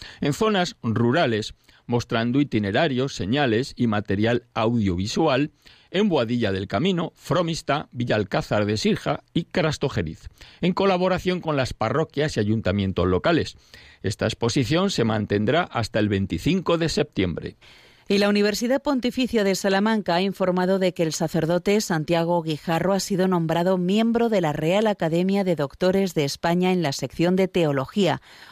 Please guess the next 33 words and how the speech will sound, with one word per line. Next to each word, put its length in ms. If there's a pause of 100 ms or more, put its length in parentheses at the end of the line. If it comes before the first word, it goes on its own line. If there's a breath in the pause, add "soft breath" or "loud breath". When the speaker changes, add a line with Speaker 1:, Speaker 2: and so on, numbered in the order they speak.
Speaker 2:
organismo 560
que 100
preside 540
el 120
obispo 360
auxiliar 500
de 80
Madrid, 360 (280 loud breath)
Monseñor 440
Juan 200
Antonio 380
Martínez 480
Camino. 420 (400 loud breath)
Speaker 1:
El 160
padre 320
Santiago 560
Guijarro 720
es 140
catedrático 800
de 120
Nuevo 280
Testamento 800
en 100
la 80
Facultad 460
de 100
Teología 560
de 80
la 80
Universidad 540
Pontificia 600
de 120
Salamanca. 580